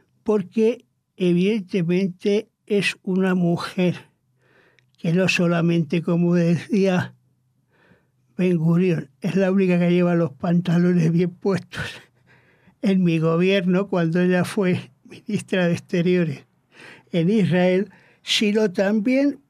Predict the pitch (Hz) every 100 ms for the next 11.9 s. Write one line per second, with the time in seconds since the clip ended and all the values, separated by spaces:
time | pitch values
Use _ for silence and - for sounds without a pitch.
0 | _ 180 180 180 - 254 247 135 - _
1 | _ 226 226 220 240 220 160 156 156 143
2 | - - 240 220 - _ _ _ - 160
3 | 170 196 233 _ _ _ - 160 156 156
4 | 143 175 165 185 196 185 - _ 170 170
5 | 208 - 170 - - 202 180 196 202 -
6 | 180 208 220 196 160 151 - 190 190 403
7 | _ - 165 175 208 - - 156 160 185
8 | 165 160 160 151 - - _ _ _ -
9 | 156 139 165 147 156 139 - 160 160 -
10 | 170 143 143 143 - - 165 160 170 180
11 | 226 220 220 202 196 220 202 196 220